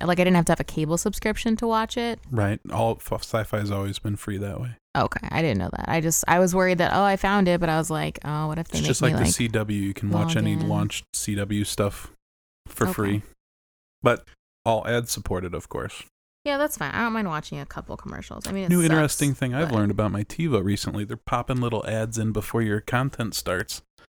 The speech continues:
Speaker 1: Mm.
Speaker 2: So if I play something I've D V R'd,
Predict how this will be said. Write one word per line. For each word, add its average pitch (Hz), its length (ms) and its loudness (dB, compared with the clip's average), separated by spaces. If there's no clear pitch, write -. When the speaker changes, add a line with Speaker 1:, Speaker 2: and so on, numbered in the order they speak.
Speaker 1:
Mm. 156 840 2
Speaker 2:
So 104 340 2
if 120 180 -4
I 107 120 2
play 113 300 2
something 113 340 0
I've 104 180 0
D 117 120 0
V 107 180 0
R'd, 110 420 2